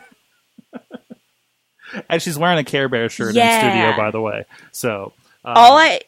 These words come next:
Speaker 2: do is talk about serial killers and wear bright colors. And, uh,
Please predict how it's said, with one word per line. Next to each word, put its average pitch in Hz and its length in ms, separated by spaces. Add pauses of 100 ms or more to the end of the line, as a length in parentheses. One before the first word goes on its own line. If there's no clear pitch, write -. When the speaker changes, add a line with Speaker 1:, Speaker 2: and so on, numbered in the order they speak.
(180)
Speaker 2:
do 208 540
is 185 560
talk 180 380
about 190 320
serial 160 420
killers 147 560
and 151 320
wear 143 220
bright - 340
colors. - 800
And, 147 500 (540)
uh, 165 460